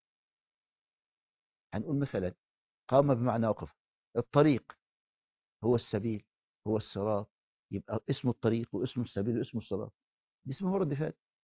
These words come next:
القرآن الكريم كتاب تحدي، لو استخدم أي لفظ يصلح فيها البديل اللغوي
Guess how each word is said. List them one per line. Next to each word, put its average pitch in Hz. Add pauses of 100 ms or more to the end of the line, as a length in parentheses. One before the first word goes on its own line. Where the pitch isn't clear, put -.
(180)
القرآن 113
الكريم 101 (1080)
كتاب -
تحدي، - (1300)
لو 120
استخدم 139 (100)
أي 123
لفظ - (1120)
يصلح 151
فيها 165
البديل 123
اللغوي 143